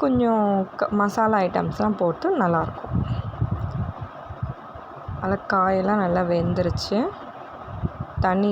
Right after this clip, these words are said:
சுண்டுற வரைக்கும் நம்ம கிண்டி விட்டுக்கிட்டே இருக்கலாம். மஞ்சள் குடை மிளகா ரொம்ப நல்லது. பச்சை குடை மிளகாயை விட மஞ்சள் குடை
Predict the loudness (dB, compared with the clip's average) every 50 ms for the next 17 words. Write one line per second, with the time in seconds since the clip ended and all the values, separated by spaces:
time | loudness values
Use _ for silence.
0 | 0 0 -2 -2 -2 0 0 2 2 2 2 0 0 0 2 2 2 2 2 0
1 | 0 0 0 2 2 2 2 0 -2 -4 -6 -4 0 0 0 0 0 -2 -4 -2
2 | 0 0 0 -2 -4 -6 -14 -14 -12 -12 -6 -2 -2 -2 -2 -4 -8 -14 -14 -14
3 | -12 -14 -14 -8 -4 -4 -4 -2 -4 -6 -8 -8 -8 -10 -10 -10 -10 -6 -2 -2
4 | -2 0 -2 -4 -4 -6 -8 -4 -2 0 2 2 2 2 2 2 2 2 2 2
5 | 2 2 2 2 2 2 2 2 2 2 2 2 2 2 4 4 4 2 2 2
6 | 2 2 0 0 0 0 0 -2 -4 -6 -12 -14 -16 -16 -16 -16 -16 -16 -16 -16
7 | -16 -16 -14 -10 -4 -2 -2 -2 -2 -2 -4 -2 0 2 2 2 2 2 2 2
8 | 0 0 0 0 0 0 0 2 2 2 2 2 2 2 0 0 0 0 0